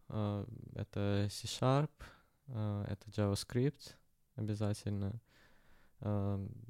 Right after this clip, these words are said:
такие м-, markup languages, э, это типа не языки программирования, но как H T M L, C S S, да, это чисто для, м, разработки сайтов. Э, фреймворки, э, будет, э,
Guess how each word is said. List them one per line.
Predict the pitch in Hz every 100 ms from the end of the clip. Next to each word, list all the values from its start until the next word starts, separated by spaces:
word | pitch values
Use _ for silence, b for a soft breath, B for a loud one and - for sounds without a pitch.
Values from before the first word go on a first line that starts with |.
| - - -
такие | - 110
м-, | 107 104
markup | - 98 110 - 117 123 131
languages, | 127 127 123 120 120 - - - -
э, | 98 95 -
это | 98 -
типа | - -
не | 101 98
языки | 104 -
программирования, | 123 131 120 120 113 107
но | 98 95 95 95 90
как | 101 -
H | 104 -
T | 104
M | 104
L, |
C | 104 -
S | 104 -
S, | 135 139 -
да, | 98 110 - b b b b -
это | 107
чисто | - 104 - 95
для, | 98 90 90 87 90
м, | 90 95 - 104 - -
разработки | - 95 98 92 98 -
сайтов. | - 95 95 92 -
Э, | 104 104 107 -
фреймворки, | 123 143 143 139 - 131 131 123 b b b b b b _
э, | 107 104 101 -
будет, | - 101 117 110 107 - -
э, | 98 101 95